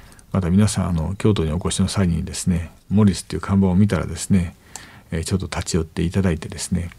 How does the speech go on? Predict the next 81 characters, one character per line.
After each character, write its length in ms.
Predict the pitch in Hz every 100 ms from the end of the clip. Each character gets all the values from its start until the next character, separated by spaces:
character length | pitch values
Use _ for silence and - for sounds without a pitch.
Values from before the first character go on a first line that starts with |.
| - - - - - - - - -
な 140 | 87
ん 40 | 85
か 100 | 76
森 260 | 87 98 90
が 160 | 90
な 120 | 73
ん 80 | 85
か 100 | -
こ 160 | - 101
ん 40 |
な 60 | 85
話 300 | 92 80 -
を 60 |
ラ 100 | 87
ジ 100 | 95
オ 60 | 98
で 80 | 82
喋 220 | 101 110
っ 20 |
た 100 | 95
ぞ 140 | 76 76
と、 160 | - - - - - - -
え 240 | 92 85 87
ー、 20 |
だ 100 | 92
か 80 | 85
ら 60 |
そ 120 | - 85
の 120 | 98 - -
感 240 | 127 117
動 120 | 107
す 140 | 107 104
る 100 | 90
ね、 220 | 107 110 - - - -
宝 140 | 113
石 180 | 98 98
を 60 | 87
見 100 | 90
せ 100 | 98
て 80 | 110
み 120 | 127
ろ。 120 | 80 - _ - - -
買 160 | 135
わ 60 | 135
な 80 | -
く 80 |
て 80 | -
い 40 | 73
い 20 |
で 80 | 73
す 80 | -
か 80 |
ら 80 | 80
ね。 180 | 92 - - - - - - - _ -
見 120 | 101
て 100 | 110
あ 60 |
げ 100 | 101
て 100 | 95
く 80 | 87
だ 100 | 82
さ 140 | - 95
い。 80 | - - - - - - - - - - _
え 360 | 101 87 87 87
ー、 60 | -
好 60 |
き 100 | -
な 80 | 107
も 80 | 87
の 80 | 90
が 40 |
あ 40 | 90
る 40 |
か 140 | 165
も 60 | 143
し 100 | -
れ 80 | 80
な 60 |
い 20 | 69
で 60 |
す。 200 | - -